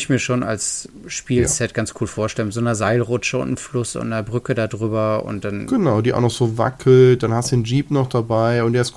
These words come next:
Speaker 2: cool gebaut und so, ja, auf jeden Fall. Und es steht nochmal dabei, das, die findest du in aktuellen Katalogen nirgendwo, toll, was du noch alles aus den gleichen Elementen bauen kannst. Das heißt, da wurden halt auch gesagt, okay, ich kann es verändern, ich soll es verändern.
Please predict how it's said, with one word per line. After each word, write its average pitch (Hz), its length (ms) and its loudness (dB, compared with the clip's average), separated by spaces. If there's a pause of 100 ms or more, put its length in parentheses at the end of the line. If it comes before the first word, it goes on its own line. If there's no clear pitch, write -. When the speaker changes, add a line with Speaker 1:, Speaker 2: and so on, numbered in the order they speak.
Speaker 2:
cool 131 100 2
gebaut 117 640 2
und 113 100 0
so, 110 220 2
ja, 107 100 2
auf 90 140 -2
jeden 110 160 0
Fall. 107 240 -2
Und 170 180 2
es - 80 0
steht 170 180 2
nochmal 160 280 2
dabei, 98 420 0
das, 92 380 -4
die 110 160 -10
findest 113 320 -2
du - 20 0
in 98 120 -2
aktuellen 107 320 -2
Katalogen 101 480 -2
nirgendwo, 120 500 0 (340)
toll, 165 380 4
was 127 220 0
du 131 100 0
noch 127 260 2
alles 147 240 2
aus - 180 -2
den 131 140 -2
gleichen 120 400 0
Elementen 110 400 -2
bauen 226 240 -2
kannst. - 380 -10 (400)
Das - 100 -8
heißt, 123 240 2
da 117 160 2
wurden 131 320 4
halt 127 160 0
auch - 160 -6
gesagt, 127 240 -4
okay, 147 200 -6
ich - 180 -8
kann 180 260 -2
es 156 160 -6
verändern, 165 380 -4
ich 107 100 -8
soll 175 240 0
es 131 120 -4
verändern. - 440 -8